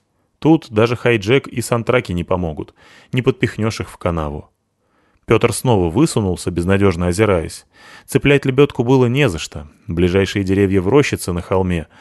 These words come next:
туда трос не дотянешь. А вот теперь и проверим.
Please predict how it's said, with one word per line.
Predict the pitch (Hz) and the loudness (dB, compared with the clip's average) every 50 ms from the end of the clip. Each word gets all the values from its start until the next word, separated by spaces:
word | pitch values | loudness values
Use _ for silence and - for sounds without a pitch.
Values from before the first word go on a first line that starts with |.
| - - - - _ | -20 -20 -20 -16 _
туда | - - 110 110 123 139 | -2 0 2 4 4 4
трос | - - 101 107 - - | 4 2 0 0 0 0
не | 104 95 | 0 2
дотянешь. | 98 101 95 - 90 82 78 76 76 - - - _ _ _ _ _ _ _ _ _ _ _ _ _ _ _ - | 2 2 0 0 -4 -4 -4 -6 -10 -12 -14 -18 _ _ _ _ _ _ _ _ _ _ _ _ _ _ _ -4
А | - 113 | 0 2
вот | 139 160 160 | 2 2 2
теперь | - 143 120 147 156 165 | 0 0 2 4 2 2
и | - - 160 | 2 -4 -2
проверим. | - 175 175 160 113 104 92 90 87 87 82 92 | 2 4 4 4 4 4 4 4 2 0 -4 -6